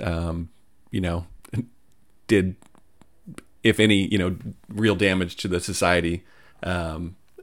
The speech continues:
and, uh, and, you know, it's kind of, it's kind of this bigger issue where we really see drug laws in particular are so, so racially based, um, you know, that a, a white person caught with marijuana is often just gonna get a, a, you know, tap on the arm, whereas people of color,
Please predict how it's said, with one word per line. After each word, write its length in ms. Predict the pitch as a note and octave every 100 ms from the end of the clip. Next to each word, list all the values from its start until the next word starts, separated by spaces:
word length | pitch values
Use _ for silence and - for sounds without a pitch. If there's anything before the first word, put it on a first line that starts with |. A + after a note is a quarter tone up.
| -
and, 340 | G2+ G2 F#2 F#2
uh, 360 | F#2 F2+ F#2 - - - -
and, 160 | - C3+
you 60 |
know, 80 | C3
it's 140 | B2+ C3
kind 180 | D3
of, 60 | C3
it's 80 | A#2+
kind 140 | C#3
of 40 | A#2
this 60 |
bigger 240 | G#2+ A2+ G#2+
issue 300 | C3 - F#2
where 360 | F#2+ F#2 F#2 - _ - - -
we 100 | A#2
really 220 | G#2 G#2+ G2+
see 140 | A2+
drug 280 | F#2 G2+ G2+
laws 240 | F#2+ F#2
in 80 | F#2+
particular 440 | - G#2+ G2+ F#2
are 40 | F2
so, 320 | - F#2+ F2+
so 160 | - G#2
racially 440 | F2+ F#2+ - F#2
based, 460 | E2 F2+ F2 - - -
um, 480 | - F#2 E2+ E2+ E2+ -
you 120 | F#2
know, 160 | E2+
that 180 | E2 E2
a, 260 | E2 E2 -
a 60 |
white 240 | F2+ F2+ -
person 440 | F#2 - F2+ F2+ - - - -
caught 220 | G2+ D2
with 120 | F2+
marijuana 640 | F#2+ F2+ F2 F2 E2+ F2 -
is 440 | - E2+ - - C4+ - D2+ - F#2
often 280 | F#2+ F2+
just 200 | F2 F2
gonna 160 | - E2+
get 160 | F2 E2
a, 180 | E2 -
a, 260 | F2 E2 D#2+ G#2
you 80 |
know, 200 | E2+ D#2 G2 -
tap 220 | - F2+
on 60 | F#2
the 80 | F2
arm, 320 | F2+ E2+ E2 - - - -
whereas 360 | - F2+ F2 E2
people 220 | G#2+ F2
of 100 | F2
color, 400 | - F2+ F2 F2